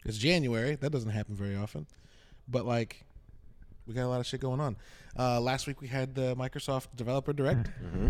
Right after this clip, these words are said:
Speaker 1: where we heard from Arcane Austin, not Leon. Arcane Leon made, um, Deathloop. Arcane Austin is making Redfall, and we got a date for that, which is in May.
Speaker 2: What do you think about that?
Speaker 1: I can't wait. I can't wait.
Speaker 2: Ryan?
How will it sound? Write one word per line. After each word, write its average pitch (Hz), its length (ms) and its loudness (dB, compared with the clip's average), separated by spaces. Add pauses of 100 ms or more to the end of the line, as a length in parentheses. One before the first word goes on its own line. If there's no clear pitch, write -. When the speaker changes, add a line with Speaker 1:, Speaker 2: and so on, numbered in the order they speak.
Speaker 1:
where 120 100 2
we 123 100 0
heard 123 240 -2
from 123 380 4
Arcane 123 960 4
Austin, 208 400 2 (600)
not 104 180 -2
Leon. 139 340 6 (760)
Arcane 113 320 0
Leon 156 440 4
made, 123 280 0 (180)
um, 113 300 -4 (960)
Deathloop. 139 340 0 (160)
Arcane 127 320 -2
Austin 127 300 -4
is 120 80 -4
making 117 320 -4
Redfall, 143 420 0 (560)
and 107 80 -8
we 110 60 -2
got 107 120 0
a 104 40 -2
date 117 220 0
for 110 100 -6
that, 117 220 -4
which 131 120 -10
is 110 80 -8
in 95 260 -4
May. 147 760 -4
Speaker 2:
What 113 100 -8
do 113 40 -2
you 110 40 0
think 147 120 0
about 90 160 4
that? 85 160 -4 (300)
Speaker 1:
I - 60 2
can't 90 200 -4
wait. 87 200 -6 (680)
I 123 60 -2
can't 104 200 -2
wait. 92 160 -4
Speaker 2:
Ryan? 98 240 2